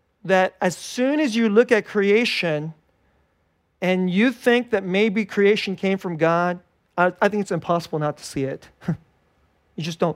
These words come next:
you can't not see it. Like, um, one of the, the examples I've given to you is, um, you guys have seen that, uh, that famous, uh,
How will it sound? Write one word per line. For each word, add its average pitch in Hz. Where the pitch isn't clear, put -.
you 165
can't 196
not 196
see 208
it. -
Like, 151
um, 156
one 208
of 220
the, 220
the 190
examples 208
I've 202
given 208
to 202
you 190
is, 175
um, 170
you 196
guys 247
have 240
seen 240
that, 214
uh, 185
that 175
famous, 208
uh, 165